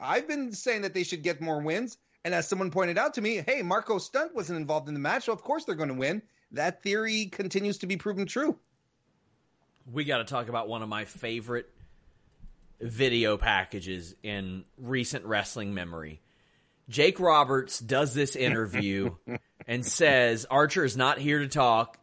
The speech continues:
Speaker 2: Cody has shown them no respect and says they don't play games." And he feels like Cody's spit in his face and says it's time for Cody to meet Archer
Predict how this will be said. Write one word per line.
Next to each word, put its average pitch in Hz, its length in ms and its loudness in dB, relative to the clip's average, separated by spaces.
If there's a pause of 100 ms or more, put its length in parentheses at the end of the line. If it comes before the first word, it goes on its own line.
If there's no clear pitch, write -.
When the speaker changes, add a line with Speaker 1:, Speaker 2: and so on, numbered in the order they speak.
(140)
Speaker 2:
Cody 147 420 6
has 113 100 2
shown 139 320 4
them 107 240 0
no 113 160 6
respect 135 680 2 (360)
and 104 120 -8
says 110 200 -2
they 101 160 2
don't 123 300 0
play 117 280 2
games." 92 680 -4 (440)
And 113 80 -4
he 113 60 -2
feels 117 220 0
like 113 160 -2
Cody's 113 360 -2
spit - 240 -4
in 113 40 -8
his 113 220 -4
face 135 440 4
and 95 100 -8
says - 200 -6
it's - 140 -12
time 135 400 2
for 107 160 -4
Cody 131 320 2
to 107 80 2
meet 120 260 0
Archer 110 600 2